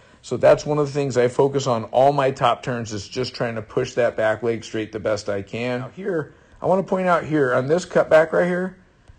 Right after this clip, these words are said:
everything's good. Technique's good. Looking back, let's get in close. You see you have your, this arm in the water, this hand's out wide, good balance,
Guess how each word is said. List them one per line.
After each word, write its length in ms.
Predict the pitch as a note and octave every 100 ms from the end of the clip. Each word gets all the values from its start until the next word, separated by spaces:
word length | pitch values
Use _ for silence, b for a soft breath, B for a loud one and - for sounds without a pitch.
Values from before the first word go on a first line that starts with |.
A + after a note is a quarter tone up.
| _
everything's 440 | D3+ E3+ F#3 F3
good. 480 | C#3 E3 B2+ - -
Technique's 500 | - C#3 D3 D3+ -
good. 440 | - D#3+ E3 E3 - - _ _ _
Looking 400 | - B2 C3+ C#3
back, 480 | B2+ C#3 C#3+ D3 - - _ _ -
let's 160 | - -
get 160 | C#3 C3
in 160 | B2+
close. 540 | B2 C3 C3+ D3 - - _ - b b b _
You 140 | -
see 200 | B2+ C#3
you 220 | C3 B2+ B2
have 280 | A#2+ A2+
your, 460 | A2+ A2+ G#2+ G2 E2 b b b -
this 240 | C3 C3+
arm 300 | - C3+ C#3
in 80 | C#3
the 80 | C3
water, 500 | C3 C#3 B2+ C3+ - -
this 220 | B2+ A#2+
hand's 280 | B2+ B2+ B2
out 220 | B2 A2+
wide, 480 | A#2+ B2 B2 A#2+ A#2+
good 240 | B2+ G#2
balance, 540 | A#2+ A#2+ B2+ B2 -